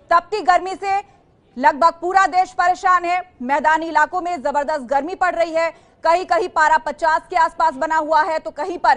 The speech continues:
पैंतालीस डिग्री की मार पड़ रही है। झुलसती गर्मी में लोगों को राहत मिलती दिखाई नहीं दे रही, लेकिन आज का दिन बेहद अहम है, क्योंकि आज मानसून आ रहा है। केरल में आज मानसून टकराएगा तट से और उसके बाद ऊपर तक बढ़ेगा।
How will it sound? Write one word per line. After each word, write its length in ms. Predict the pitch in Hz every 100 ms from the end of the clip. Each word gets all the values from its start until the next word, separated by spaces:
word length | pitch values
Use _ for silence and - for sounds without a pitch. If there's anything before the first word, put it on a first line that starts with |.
| - _ _
पैंतालीस 480 | 311 311 359 359 392
डिग्री 260 | 269 311 359
की 120 | 359
मार 220 | 320 330
पड़ 180 | 330 320
रही 160 | 294 294
है। 180 | 269 202 _ _ _ _ _ _ _ _
झुलसती 460 | 196 302 359 381 427
गर्मी 320 | 370 370 392
में 240 | 415 403 415
लोगों 280 | 277 320 403
को 120 | 359
राहत 340 | 294 339 403 311
मिलती 220 | 339 349
दिखाई 320 | 320 339 349
नहीं 180 | 349 339
दे 100 | 320
रही, 140 | 370
लेकिन 260 | 349 359 370 -
आज 260 | 320 381 381
का 180 | 381 330
दिन 220 | 320 294
बेहद 320 | 285 330 294
अहम 240 | - 320
है, 120 | 392 349 - - -
क्योंकि 180 | 294 311
आज 440 | - 339 403 - 247
मानसून 560 | 262 320 330 403 415
आ 100 | 370
रहा 220 | 320 311 302
है। 180 | 311 285 - - - -
केरल 380 | 349 381 415 415
में 120 | 381
आज 320 | 370 370 - 277
मानसून 460 | 320 339 349 370
टकराएगा 500 | 339 330 339 339 330
तट 320 | 330 330 320 -
से 80 |
और 160 | 359 330
उसके 220 | 339 370 254
बाद 280 | 330 302 -
ऊपर 240 | 349 381 359
तक 180 | 359
बढ़ेगा। 400 | 269 302 294 277